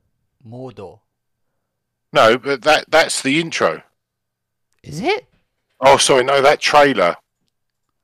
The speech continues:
Speaker 2: That trailer, the start of it, you see the trench and the water running down through the trench.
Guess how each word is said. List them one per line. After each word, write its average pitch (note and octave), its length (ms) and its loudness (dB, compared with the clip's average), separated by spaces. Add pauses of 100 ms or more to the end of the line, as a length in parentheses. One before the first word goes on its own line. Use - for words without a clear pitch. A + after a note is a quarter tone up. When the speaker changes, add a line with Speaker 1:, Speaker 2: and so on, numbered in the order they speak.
(200)
Speaker 2:
That C3+ 180 -2
trailer, A2 600 -2 (100)
the A#2 120 -6
start C3 340 0
of F2 80 -10
it, F#2 200 -8
you G#2 100 -16
see - 200 -8
the G#2 100 -14
trench G#2 480 -6
and G2+ 100 -16
the A2 100 -12
water G#2 280 -14
running A2 240 -8
down G#2+ 240 -8
through A2 180 -14
the - 100 -20
trench. - 440 -14